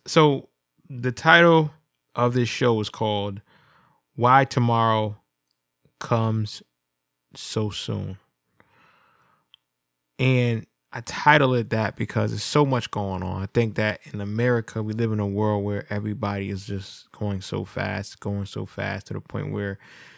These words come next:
no one slows down. And when it comes to life, I just feel like we don't have a really good sense of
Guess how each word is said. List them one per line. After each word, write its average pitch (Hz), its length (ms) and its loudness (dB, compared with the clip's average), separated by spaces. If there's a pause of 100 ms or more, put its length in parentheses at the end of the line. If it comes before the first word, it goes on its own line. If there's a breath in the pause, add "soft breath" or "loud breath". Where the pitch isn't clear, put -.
(420 loud breath)
no 131 100 6
one 123 220 4
slows 104 400 -2
down. 101 640 -4 (180)
And 101 600 -4 (840)
when 127 140 -2
it 131 80 -2
comes 135 240 0
to 104 100 -8
life, 104 560 0 (180)
I - 60 -10
just 107 200 -6
feel 110 260 0
like 104 320 -4
we 113 100 -4
don't 107 220 -4
have 104 420 -10
a 98 80 -10
really 107 300 -6
good 107 240 -6
sense - 300 -6
of 98 200 -8